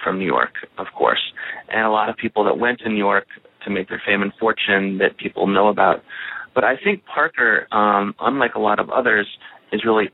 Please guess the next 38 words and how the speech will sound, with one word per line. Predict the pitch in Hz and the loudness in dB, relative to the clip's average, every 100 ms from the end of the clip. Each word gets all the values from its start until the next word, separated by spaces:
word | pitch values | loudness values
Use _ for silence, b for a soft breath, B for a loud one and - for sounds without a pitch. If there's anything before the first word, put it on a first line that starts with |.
| _ | _
of | 107 110 107 - | 2 2 0 -4
the | 101 - | -6 0
city, | 113 104 95 95 B B B B _ | 0 2 -2 -6 B B B B _
and | 110 107 | 0 2
I | - 107 | 2 2
don't | - 127 123 | 2 0 0
think | 123 113 - | 0 -2 0
that | 110 - | -2 -2
you | 104 - | -6 -2
could | 113 | -2
have | 98 - - _ _ _ - | -2 -6 -20 _ _ _ -6
put | 147 131 | -2 0
her | 113 104 | 2 0
in | - 104 101 - | 2 2 0 0
other | 113 110 107 - | 2 2 -2 -2
cities | 123 117 107 104 | 0 2 0 -2
if | - | -2
she | - | 2
had | 101 95 | 2 2
been | 101 104 | -2 2
born | 101 98 | 2 2
in | 95 90 - - | -2 -6 -10 -2
Kansas | 107 95 - | -2 -2 0
City | 107 101 | 2 2
or | 95 | 2
something. | 98 95 95 95 B B B B | 0 0 -2 -4 B B B B
I | - | -2
don't | 123 117 | 0 0
think | 117 104 | -2 -6
the | 107 | -6
same | 110 107 | -2 -2
kind | 104 101 | 0 0
of | 101 95 | 0 0
writer | 101 104 | 2 4
would | 101 | 2
have | 95 - | 0 -2
come | 104 | 0
about, | 98 98 92 - | 2 4 2 0